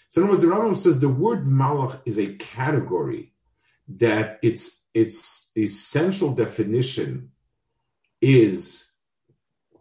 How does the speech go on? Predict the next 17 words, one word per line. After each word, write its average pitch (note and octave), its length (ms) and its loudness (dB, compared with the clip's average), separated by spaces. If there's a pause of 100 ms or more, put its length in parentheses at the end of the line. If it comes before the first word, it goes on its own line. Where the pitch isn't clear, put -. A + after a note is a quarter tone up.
(320)
the, A2 480 0
the G#2 380 -4 (180)
doing C#3 380 4
the A2 80 4
will A2+ 180 2
of F#2+ 100 0
Hashem, G2+ 640 -8 (840)
and G#2+ 520 -4
it G#2+ 160 4
includes A2+ 720 -2 (800)
physical D3+ 640 0
activities A#2+ 1040 -4 (240)
that G2 320 -6
carry A2+ 320 0
through G#2+ 260 0
Ratzon G#2+ 220 -6
Hashem. C3+ 540 -4